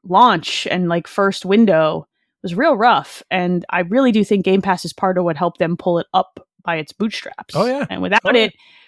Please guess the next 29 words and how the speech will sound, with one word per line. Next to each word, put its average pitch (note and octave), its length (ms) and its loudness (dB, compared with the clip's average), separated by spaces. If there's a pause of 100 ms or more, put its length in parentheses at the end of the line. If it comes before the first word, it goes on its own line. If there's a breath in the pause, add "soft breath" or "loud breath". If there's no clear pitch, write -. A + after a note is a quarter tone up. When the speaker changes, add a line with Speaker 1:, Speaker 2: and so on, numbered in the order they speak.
(140)
Speaker 1:
they A#3 120 2
might B4 160 4
have A3 120 2
given F#3 260 2
up. C4+ 180 -2 (200)
They G3+ 120 2
might D4+ 140 4
Speaker 2:
The - 20 0
Speaker 1:
have C4 100 2
not A3 220 2
Speaker 2:
Xbox - 60 -4
One C#4+ 100 0
Speaker 1:
seen B3 160 4
it A3 100 2
out. A3+ 120 2
Speaker 2:
launched G3 180 -6
with C3 160 -8
more B2+ 220 -2
exclusives B2 680 -2
than A#2+ 240 -2
the, A#2+ 340 -2 (160)
the B2 100 -6
Series A#3 360 0
<clears throat> G3+ 40 -6
consoles G#2+ 360 -10
did, G2 240 -14 (240)
by D#3 100 0
Speaker 1:
Yeah. D#4 120 0
Speaker 2:
far. - 340 -4